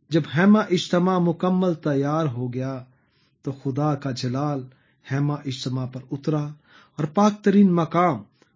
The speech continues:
خدا کے جلال سے معمور ہو گیا، اور خدا کے جلال کا نور چمکتا رہا اور سورج کی روشنی کو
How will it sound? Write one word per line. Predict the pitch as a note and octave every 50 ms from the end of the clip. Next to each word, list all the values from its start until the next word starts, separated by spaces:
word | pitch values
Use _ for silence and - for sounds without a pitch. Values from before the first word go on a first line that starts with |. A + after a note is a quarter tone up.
| _ _ -
خدا | - D3+ E3 E3 D#3+
کے | - - C3+
جلال | B2+ C#3 B2+ C3 C#3 D3 D3 C#3
سے | C3+ - - - A#2+ A2+ - _ _ _ _ _ _ _ -
معمور | A#2+ B2 B2 B2+ B2 A2 A2 B2+ D3 D3 A#2 F#2
ہو | G#2+ A2 G2
گیا، | G2 A2+ A2 G2+ G#2+ _ _ _ _ _ _ _ _ _ _ _
اور | - D3+
خدا | D3 - F3 E3+ G3 F#3+
کے | F#3+ - E3
جلال | C3 D#3+ D#3+ D#3+ E3+ F3+ F#3 F#3
کا | - - E3
نور | D3 C#3 D3+ E3+ F3+ F3 F3 D#3+ - - _ _ _ _ _ _
چمکتا | - - F3 E3+ F#3 F3+ - - - E3+ E3 D#3
رہا | D#3 C3+ A#2 D#3 D#3 D#3 D#3 D#3 _ _ _ _ _ _ _ _ -
اور | A#2+ B2
سورج | B2 - - - E3 F3+ F3 D#3+ C#3+ - -
کی | - D3
روشنی | B2+ C#3+ D#3 D3 - - C#3+ C3+
کو | C3 - C3 B2 A#2+ A#2+